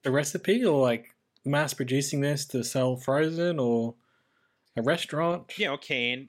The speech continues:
Speaker 2: Probably canned, I
Speaker 1: Canned,
Speaker 2: would
Speaker 1: you
Speaker 2: say.
Speaker 1: reckon? Okay.
Speaker 2: It's a canned thing, yeah.
Speaker 1: Sure.
Speaker 2: But, yeah, seems like it's gonna be a big success.
Speaker 1: But
Speaker 2: And
Speaker 1: it,
Speaker 2: Joel
Speaker 1: it
Speaker 2: the whole time is like, "No, why can't we go with the, a suitcase with wheels or the, the rollerblades?"
Speaker 1: <laughs>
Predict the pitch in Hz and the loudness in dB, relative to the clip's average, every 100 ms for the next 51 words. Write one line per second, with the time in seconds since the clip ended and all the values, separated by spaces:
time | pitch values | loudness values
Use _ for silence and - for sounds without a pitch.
0 | _ - - - - 101 - 143 147 160 | _ -6 -6 -14 -16 -16 -4 -2 -2 -4
1 | - 147 202 196 190 147 - - - - | -4 -6 -4 -8 -10 -10 -12 -14 -18 -20
2 | - - 101 101 - 101 101 _ 117 113 | -20 -16 -16 -14 -14 -14 -16 _ -20 -20
3 | _ _ _ - 110 95 95 _ _ _ | _ _ _ -10 -8 -8 -12 _ _ _
4 | _ _ _ _ _ _ _ _ _ _ | _ _ _ _ _ _ _ _ _ _
5 | _ _ - 156 147 - _ 175 208 151 | _ _ -2 0 0 -6 _ -6 -6 -6
6 | - 160 147 127 120 123 123 120 123 120 | -6 -4 -4 -8 -6 -6 -4 -4 -6 -8
7 | - - 151 170 - - _ _ _ _ | -10 -8 -6 -6 -10 -20 _ _ _ _
8 | _ _ _ _ _ _ 147 151 123 135 | _ _ _ _ _ _ 0 2 0 -2
9 | 139 131 127 117 - 131 123 139 139 180 | -2 -4 -6 -6 -6 -6 -6 -6 -6 -6
10 | 180 175 175 165 147 135 165 - 156 151 | -6 -4 -4 -2 -2 -4 -6 -8 -10 -6
11 | 151 151 151 - 156 - - - - _ | -6 -4 -6 -2 -4 -4 -18 -20 -20 _
12 | _ 151 - 175 170 170 160 151 151 160 | _ -10 -6 -6 -4 -6 -6 -10 -10 -10
13 | 175 170 143 113 - 123 131 127 127 139 | -10 -8 -6 -6 -6 -4 -4 -6 -6 -4
14 | 147 165 190 190 170 147 - 156 110 - | -2 -4 -4 -4 -2 -4 -4 -6 -8 -8
15 | - - - - | -10 -10 -10 -12